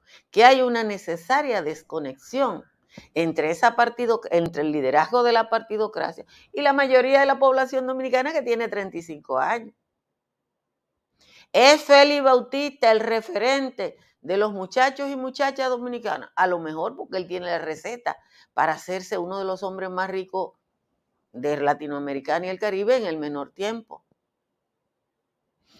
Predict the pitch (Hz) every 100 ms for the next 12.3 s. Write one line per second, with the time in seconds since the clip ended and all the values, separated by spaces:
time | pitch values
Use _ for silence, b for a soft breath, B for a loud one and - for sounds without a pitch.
0 | b - 233 247 240 320 330 285 294 277
1 | 269 233 220 226 180 143 _ - _ _
2 | _ _ _ b b b _ - 180 160
3 | 165 175 233 277 285 254 247 - 233 208
4 | 175 147 135 - b b _ - 262 285
5 | 214 190 - - 147 151 165 - 262 190
6 | 170 - 147 190 226 233 220 226 226 220
7 | 214 214 208 175 165 170 - - b b
8 | _ 175 175 214 240 247 233 214 214 214
9 | 226 - _ 165 170 170 170 160 180 190
10 | 202 202 190 - 151 156 165 196 - 208
11 | 190 160 - _ _ _ 151 170 175 240
12 | 247 - 226